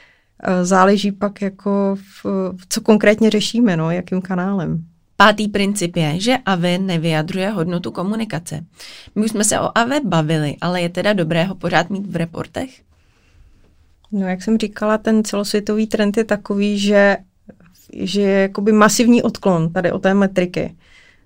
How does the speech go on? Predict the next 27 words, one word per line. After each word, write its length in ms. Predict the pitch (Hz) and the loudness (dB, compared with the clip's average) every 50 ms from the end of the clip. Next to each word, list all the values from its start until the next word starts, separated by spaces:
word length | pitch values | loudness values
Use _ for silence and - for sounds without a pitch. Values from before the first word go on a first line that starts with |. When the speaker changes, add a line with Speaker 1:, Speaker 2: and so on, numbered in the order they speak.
| _ - - - | _ -20 -16 -10
Speaker 1:
Takže 580 | - 190 185 180 180 180 185 196 190 185 185 - - - 180 - - - - _ _ _ | -8 -6 -6 -6 -4 -4 -4 -2 -2 -2 -4 -4 -8 -12 -14 -18 -20 -20 -20 _ _ _
kdybych 540 | - 202 196 190 185 185 180 180 196 190 - | -16 -14 -12 -6 -4 -4 -2 -2 -2 -4 -4
jako 220 | 196 196 - 214 | -6 -4 -2 0
já 200 | 196 185 180 180 | 2 2 2 2
měla 340 | 185 185 185 185 190 196 196 | 2 2 2 2 2 2 0
za 120 | 190 190 185 | 0 -2 -6
sebe 440 | - - 185 185 190 190 190 202 | -4 -4 -2 0 2 2 2 2
říct 220 | 214 - - - - | 0 -2 -6 -6 -4
nějaký 300 | 196 185 196 196 - 190 | -2 -2 -2 -2 -6 -6
subjektivní 600 | - 185 180 185 180 185 - 190 190 196 196 196 | -6 -6 -6 -6 -6 -4 -4 -2 0 0 2 2
názor, 460 | 185 185 185 185 185 190 185 185 185 185 - | 2 0 0 -2 0 0 -2 -2 -2 -6 -10
tak 120 | 190 190 - - - | -12 -12 -14 -16 -16
já 200 | - - 208 175 | -10 -6 -4 -2
bych 160 | 185 208 196 | -2 0 2
ho 60 | 214 214 | 2 2
nedoporučila. 840 | 208 185 160 180 180 - - - 175 - - - 190 135 151 165 - - - _ _ - | 2 2 0 -2 -2 0 0 0 0 -2 -4 -4 -2 -2 -4 -4 -8 -10 -16 _ _ -6
Speaker 2:
Šestý 400 | - - 247 262 262 - 247 233 | -2 0 2 2 0 0 -4 -2
princip 480 | - 208 202 214 220 - - 269 - 220 | 0 2 2 2 2 0 -2 -2 -2 -2
je, 160 | 214 214 - - _ _ _ _ _ - 202 | -2 -4 -4 -8 _ _ _ _ _ -8 -6
ucelené 520 | 202 208 - 233 214 220 233 240 240 254 | -6 -4 -4 -2 0 0 0 0 0 0
měření 540 | 247 226 185 180 196 196 196 202 196 202 - | 0 0 0 0 0 -2 -2 -2 -4 -4 -4
a 80 | - 196 | -2 -2
hodnocení 600 | 208 196 185 180 185 202 202 - 220 226 240 240 | 0 0 -2 -2 -4 -4 -4 -4 -4 -4 -4 -2
komunikace 640 | - 170 175 175 175 175 175 175 175 180 - 190 190 | -2 -2 0 0 0 -2 -2 -4 -6 -6 -6 -6 -4
zahrnuje 520 | 185 160 170 185 185 190 185 165 135 127 | -2 -2 -2 -2 -4 -4 -4 -4 -4 -6
všechny 480 | - - - 214 226 - - 220 214 208 | -6 -6 -6 -6 -6 -6 -6 -4 -4 -2
relevantní 680 | 190 180 175 165 165 170 170 175 175 - 156 156 151 | -2 -2 -2 0 0 0 -2 -2 -4 -6 -6 -6 -6